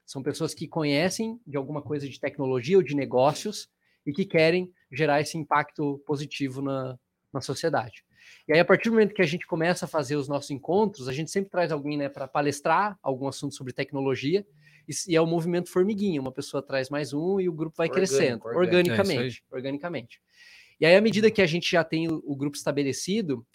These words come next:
Speaker 1: a gente começa a desenvolver o que a gente chama dos labs. Os labs são times de trabalho que começam a pegar os problemas da cidade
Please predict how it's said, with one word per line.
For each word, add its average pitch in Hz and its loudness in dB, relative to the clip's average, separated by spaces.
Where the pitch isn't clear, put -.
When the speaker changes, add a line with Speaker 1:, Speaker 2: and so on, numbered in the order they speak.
Speaker 1:
a 139 -4
gente 151 -4
começa 165 0
a 151 -2
desenvolver 151 -2
o 175 -4
que - -10
a 160 -4
gente 151 -8
chama 165 -4
dos 160 -4
labs. 127 -2
Os 139 -6
labs 156 2
são 170 -4
times 208 -2
de 160 -12
trabalho 139 -2
que 185 -6
começam 175 2
a 165 0
pegar 151 2
os 208 0
problemas 147 0
da 135 -4
cidade 131 -2